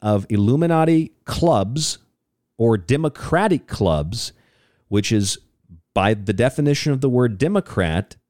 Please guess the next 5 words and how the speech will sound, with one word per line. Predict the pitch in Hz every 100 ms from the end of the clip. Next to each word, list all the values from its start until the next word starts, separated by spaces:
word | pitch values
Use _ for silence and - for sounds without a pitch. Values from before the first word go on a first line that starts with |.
| _
or | - 107
democracy, | 101 120 117 127 185 - 107 - 98 85
coming | - 107 107
from | 104 110 101 98 - _ _ -
demos, | 95 127 113 170 139 101 104 -